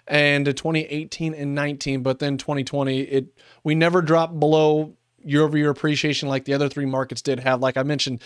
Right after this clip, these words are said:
San Antonio is much more stable where we never get as high of long-term appreciation, but we never really drop low. So not to see it not go negative in July like the other three markets did is fantastic as a real estate investor that invests solely here in San Antonio.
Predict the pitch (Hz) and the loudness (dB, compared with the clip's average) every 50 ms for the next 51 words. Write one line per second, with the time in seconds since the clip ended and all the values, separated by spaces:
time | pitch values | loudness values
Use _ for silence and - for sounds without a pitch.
0 | - - - - 165 160 160 151 151 156 151 143 135 139 143 151 147 - 160 147 | -16 -10 -4 0 2 2 2 2 2 0 0 0 0 2 2 2 2 0 -2 -2
1 | 143 131 - - 160 156 147 139 135 131 135 135 135 135 135 131 143 151 156 160 | -2 -2 0 2 2 2 2 2 0 2 2 2 2 2 0 0 0 0 2 2
2 | 156 147 139 156 160 156 - - - - _ - - 151 165 160 - - 165 160 | 2 2 2 2 0 0 -2 -12 -20 -20 _ 0 2 2 2 2 0 0 2 2
3 | 170 175 170 160 165 165 170 165 165 - 170 165 165 - 175 165 - - 170 170 | 4 4 2 2 2 0 0 0 -2 -2 -2 -2 -2 -2 -2 -2 0 0 0 0
4 | 165 - 190 180 151 143 139 143 151 147 147 147 151 139 131 120 135 139 135 127 | 0 0 -2 -2 -2 -2 -2 0 0 0 0 2 0 0 0 2 2 2 2 2
5 | - 135 139 143 127 117 117 - - 139 127 117 - - - - - _ _ - | 2 4 4 4 4 2 0 0 2 2 2 2 0 -4 -12 -20 -20 _ _ -14
6 | 151 143 143 147 156 160 165 151 - - 147 135 - - 185 180 175 156 147 143 | -8 -4 0 2 2 2 0 0 -4 -4 -4 -2 2 2 4 4 4 2 2 0
7 | 147 156 160 170 - 170 147 151 151 156 151 143 151 156 156 143 143 139 131 127 | 0 2 2 2 0 0 0 2 2 2 2 2 2 2 2 2 2 2 2 0
8 | 123 117 - - - - - - - 156 151 151 131 139 143 147 147 147 147 139 | 0 -2 -6 -16 -20 -20 -20 -10 -4 -2 -2 0 2 2 2 4 4 4 4 4
9 | 139 139 139 147 147 151 156 147 135 - 143 131 131 131 131 123 - - - 135 | 2 0 0 0 2 2 2 2 0 0 -2 -2 -2 -2 -4 -4 -6 -6 -6 -4
10 | 123 131 120 110 - - - - - 135 127 123 - 165 160 156 - - 139 131 | -2 -4 -4 -4 -6 -10 -10 -8 -8 -6 -6 -4 0 2 2 2 2 -2 -6 -6
11 | - - 127 139 135 131 131 127 123 147 131 127 131 139 139 135 131 - 139 131 | -6 -4 0 2 2 2 2 0 -2 -4 -4 -2 0 0 0 0 0 0 -2 -2
12 | 131 131 135 127 - - 127 127 123 127 123 123 131 127 - - - 147 143 135 | 0 -2 -2 -2 -2 -4 -4 -4 -4 -4 -4 -4 -4 -4 -2 -2 -2 -2 -2 0
13 | 135 131 120 - 135 131 127 127 - 127 123 120 - - 120 117 117 110 - 151 | -2 -2 -4 -2 -2 -2 -2 -4 -6 -6 -6 -6 -6 -6 -6 -8 -8 -6 -4 -2
14 | 143 135 123 110 101 | -2 -2 -2 -4 -6